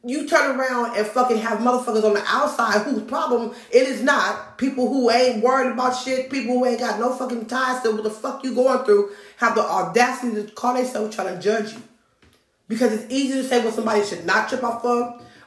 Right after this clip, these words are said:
or not let go of when it's not your fucking problem. Oh, I am the queen of having that shit happen to me. I don't understand it. It makes me so fucking, and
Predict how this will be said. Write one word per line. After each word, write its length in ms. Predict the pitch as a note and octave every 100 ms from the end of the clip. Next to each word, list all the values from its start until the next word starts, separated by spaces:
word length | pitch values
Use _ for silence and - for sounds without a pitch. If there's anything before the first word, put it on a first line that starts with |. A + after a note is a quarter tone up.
| -
or 140 | G3
not 220 | A3+ A#3
let 180 | A3+ A3
go 420 | A3 B3 C4 B3+
of 220 | C4 - - _ _ _ _ _ _ _ _ _ _ _ _ _ _ -
when 200 | F#3 G3+
it's 100 | G#3+
not 200 | G#3+ A3
your 80 |
fucking 300 | G#3+ G3+ G3+
problem. 400 | F3 G#3+ F3+ - - _ _ _ _ _ _ _ _ _ - -
Oh, 120 | A3+
I 220 | G#3+ A#3+
am 180 | G#3 F3
the 140 | F3 F3
queen 500 | - C#4 C#4+ C#4 A#3+
of 120 | G3+
having 280 | A3+ G#3+ G#3+
that 200 | G#3 G#3+
shit 180 | G#3+
happen 340 | G3+ G3+ F3+ E3+
to 60 |
me. 240 | D3+ C3+ - _ _ _ _ _ _ _ _ _ -
I 120 | G3+
don't 140 | C#4 C4
understand 600 | B3 A3 - B3 C4+ A3+
it. 280 | - - -
It 80 | G#3
makes 280 | A3+ C4 C4
me 140 | C#4
so 260 | A#3 B3 A#3+
fucking, 380 | - B3 A#3 -
and 260 | G3+ F3